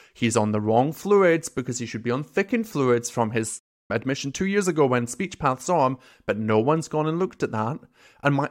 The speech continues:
auntie had to pick up on all of these problems. She had to remember from two years ago, whilst being the relative, not the healthcare worker, the relative, "Oh my God, he needs thickened fluids."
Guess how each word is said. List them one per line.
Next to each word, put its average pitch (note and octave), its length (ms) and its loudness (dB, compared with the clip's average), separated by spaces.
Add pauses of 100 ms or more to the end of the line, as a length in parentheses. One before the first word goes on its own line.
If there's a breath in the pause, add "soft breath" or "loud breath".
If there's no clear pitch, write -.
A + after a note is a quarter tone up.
auntie F3 400 0
had B2+ 320 -8
to - 80 -6
pick - 260 -6
up B2 160 -4
on B2+ 180 -4
all A2+ 200 -4
of B2 100 -10
these F3+ 180 -4
problems. B3 760 -2 (300 loud breath)
She - 220 0
had G#3+ 200 2
to A#3 100 4
remember F#3 580 2
from D#3 220 -4
two G#3+ 200 0
years G3+ 240 2
ago, C3 160 0
whilst D#3+ 520 2
being G#3+ 320 0
the F3+ 80 2
relative, E3+ 600 2
not A#2+ 340 2
the F#3 60 6
healthcare G3 400 2
worker, C#3+ 260 2
the B2+ 120 -4
relative, B2 600 2 (640 soft breath)
"Oh F#3 100 6
my E3+ 140 2
God, C#3 240 2
he D3 160 -4
needs C#3+ 260 -4
thickened B2+ 320 -6
fluids." - 560 -2